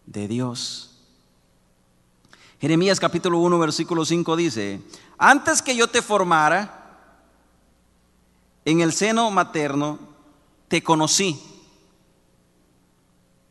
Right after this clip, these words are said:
Y antes que nacieras", ¿qué dice? "Te consagré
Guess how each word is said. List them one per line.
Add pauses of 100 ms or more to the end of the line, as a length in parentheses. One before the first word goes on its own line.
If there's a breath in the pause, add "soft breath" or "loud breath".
(760 soft breath)
Y
antes
que
nacieras", (600)
¿qué
dice? (1000)
"Te
consagré